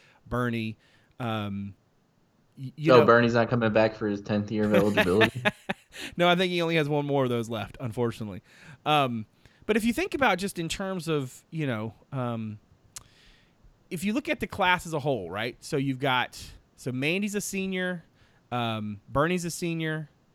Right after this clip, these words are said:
Speaker 1: Um, you know, you, you obviously you're gonna have to replace a lot in the defensive backfield, which you're, you're addressing. But really, you know, they've got several linebackers, um, but you really,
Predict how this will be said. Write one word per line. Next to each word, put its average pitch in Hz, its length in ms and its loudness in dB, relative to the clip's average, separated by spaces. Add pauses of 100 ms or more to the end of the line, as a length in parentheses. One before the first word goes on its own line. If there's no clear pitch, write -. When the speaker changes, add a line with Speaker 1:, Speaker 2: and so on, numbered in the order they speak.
(400)
Speaker 1:
Um, 113 520 -4 (240)
you 135 100 0
know, 135 80 0
you, 131 300 -2
you 135 160 -4
obviously 165 320 0
you're 147 100 -4
gonna 156 140 0
have 147 120 -2
to 143 80 -4
replace 139 280 -2
a 131 40 -6
lot 123 340 2
in 123 120 -6
the 110 300 -6
defensive 139 440 -6
backfield, 135 360 0
which 123 160 -4
you're, 117 180 -4
you're 120 160 -4
addressing. 127 480 -4 (380)
But 143 100 -2
really, 160 520 0 (340)
you 151 120 -6
know, 120 300 -2
they've 131 160 -6
got 135 220 -4
several 170 320 0
linebackers, 160 880 2
um, 113 440 -4
but 131 200 -6
you 135 80 -6
really, 131 180 2